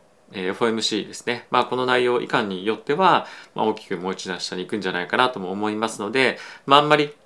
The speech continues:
あの、非常に、なんていうんですかね、あの、楽観視できないような状況では、まあ、あるかなと思います。ただし、まあ、今日、この上がってきてる理由なんですけれども、まあ、いくつか人によってはいろいろと見るポイントがあると思うんですが、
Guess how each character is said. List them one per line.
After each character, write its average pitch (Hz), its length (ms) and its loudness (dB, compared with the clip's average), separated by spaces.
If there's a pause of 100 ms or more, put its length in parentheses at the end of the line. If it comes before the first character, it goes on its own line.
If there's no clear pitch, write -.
(120)
あ 127 160 4
の、 127 280 4
非 127 80 -2
常 131 160 2
に、 127 320 -2
な 117 100 0
ん - 80 -10
て 101 80 -8
い - 20 -6
う - 20 -6
ん - 20 -10
で 82 80 -12
す - 60 -14
か 92 100 -6
ね、 90 200 -8
あ 95 120 -6
の、 98 80 0
楽 98 160 0
観 110 160 2
視 90 220 -8
で 101 100 -6
き 135 80 0
な 113 100 4
い 101 80 -2
よ 98 60 -2
う 92 40 -2
な 92 60 -6
状 131 160 0
況 139 220 0
で 165 80 2
は、 113 260 6 (260)
ま - 120 -4
あ、 - 60 -2
あ - 40 -4
る - 80 -4
か - 120 -6
な 147 120 2
と 104 100 -2
思 82 220 -8
い 82 80 -12
ま 92 140 -10
す。 - 220 -6 (100)
た 190 100 0
だ 196 140 4
し、 185 240 -2
ま 120 100 2
あ、 - 100 -4
今 175 100 0
日、 131 200 2 (280)
こ 127 100 -2
の 107 120 6
上 120 60 6
が 180 80 4
っ 196 100 0
て 262 120 -4
き - 60 -8
て 113 120 4
る 92 80 0
理 92 140 -8
由 107 260 0
な 113 100 0
ん 107 60 -2
で 95 80 -2
す - 100 -8
け 98 100 -6
れ 92 60 0
ど 95 60 -4
も、 123 320 2 (300)
ま 170 80 6
あ、 175 60 8
い 190 60 0
く - 100 8
つ - 100 4
か 101 120 2
人 - 200 -2
に 160 80 2
よ 156 80 4
っ 156 60 -8
て 185 100 0
は 139 60 4
い 110 40 2
ろ 107 120 2
い - 20 2
ろ 110 80 2
と 117 100 -2
見 127 100 0
る 104 60 0
ポ 104 160 -4
イ 104 40 -4
ン 98 40 -14
ト 110 80 -4
が 101 160 -2
あ 127 40 2
る 123 100 0
と 92 100 -6
思 107 180 -2
う 104 40 -2
ん 98 40 -4
で 90 60 -4
す 95 160 -10
が、 104 260 2